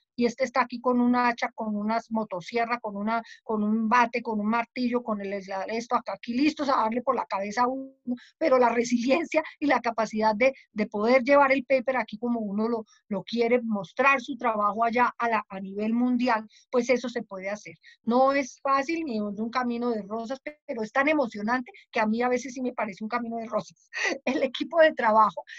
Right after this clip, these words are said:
no solamente se necesitan oftalmólogos de otras especialidades, no únicamente oftalmólogos, sino médicos de otras especialidades, reumatólogos, infectólogos de medicina interna, epidemiólogos,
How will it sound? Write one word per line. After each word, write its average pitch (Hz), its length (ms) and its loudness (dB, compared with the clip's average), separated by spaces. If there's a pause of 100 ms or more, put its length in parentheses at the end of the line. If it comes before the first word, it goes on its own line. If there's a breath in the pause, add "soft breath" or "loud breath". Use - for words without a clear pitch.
(140 loud breath)
no 247 120 2
solamente 269 560 0
se 285 100 0
necesitan 226 560 -2
oftalmólogos 233 680 0
de 202 120 -8
otras 208 240 -6
especialidades, 208 960 0 (220 loud breath)
no 247 180 8
únicamente 240 680 4
oftalmólogos, 233 760 -2
sino 220 240 0
médicos 240 400 -2
de 202 120 -6
otras 208 220 -10
especialidades, 190 800 -6 (220 loud breath)
reumatólogos, 233 960 2
infectólogos 214 760 -4
de 202 80 -8
medicina 185 480 -10
interna, 240 540 -2
epidemiólogos, 247 1000 2